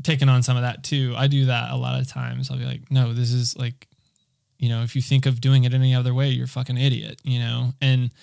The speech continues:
that just makes people feel alienated and isolated. And, like, you're not a safe person. Like, you're not someone that they can,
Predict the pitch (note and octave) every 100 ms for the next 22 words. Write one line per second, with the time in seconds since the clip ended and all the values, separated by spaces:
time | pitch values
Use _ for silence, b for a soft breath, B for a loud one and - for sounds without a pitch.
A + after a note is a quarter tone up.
0 | B B A#3+ A#3+ - A3 F3 G3 D3+ C3
1 | D3 C#3 B2+ B2 B2+ C3 B2+ B2+ B2+ B2
2 | A#2+ A#2+ B2 B2 B2 A#2+ A#2 A#2+ C3+ C3
3 | C3 B2 A#2+ B2 _ _ _ _ _ _
4 | C#3+ C#3 D3+ E3 F3+ C3+ - A2+ - B2
5 | C3 A#2 B2+ C3+ C3+ C3+ C3 C3 B2 A#2+
6 | C3 B2+ B2+ - A#2+ B2